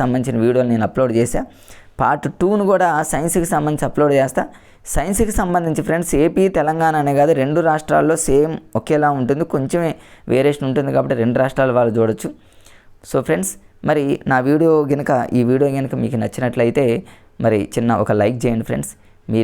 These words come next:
లైక్ అనేది నాకు ఒక మంచి బూస్ట్ లాగా అనిపిస్తుంది. అదేవిధంగా మిత్రులు,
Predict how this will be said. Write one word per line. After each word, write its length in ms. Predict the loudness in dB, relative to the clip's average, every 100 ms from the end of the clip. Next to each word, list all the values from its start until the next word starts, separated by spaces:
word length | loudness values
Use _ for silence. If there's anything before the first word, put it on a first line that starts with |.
| 2
లైక్ 180 | 0 0
అనేది 240 | 0 0 0
నాకు 200 | 0 -2 -2 -2
ఒక 100 | -4 -2
మంచి 180 | -2 -2
బూస్ట్ 200 | -2 0 0
లాగా 140 | 0
అనిపిస్తుంది. 440 | 0 -4 -4 -4 -4 -2
అదేవిధంగా 520 | 0 2 0 0 -2 -6 -12 -10 -6
మిత్రులు, 320 | -2 0 0